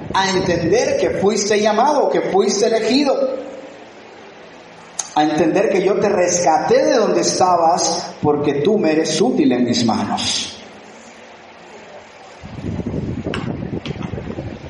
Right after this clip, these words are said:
Nadie es digno, solamente nuestro Padre, de recibir adoración.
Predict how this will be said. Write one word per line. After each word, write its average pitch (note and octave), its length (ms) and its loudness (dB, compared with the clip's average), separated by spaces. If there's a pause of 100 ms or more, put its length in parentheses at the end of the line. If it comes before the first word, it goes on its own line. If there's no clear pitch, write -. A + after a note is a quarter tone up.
(400)
Nadie A#3+ 580 2
es A#3 180 0
digno, A#3+ 440 2
solamente F3 840 2
nuestro D3+ 580 2
Padre, D3 460 2
de C#3 100 4
recibir C3 880 0
adoración. B2+ 800 0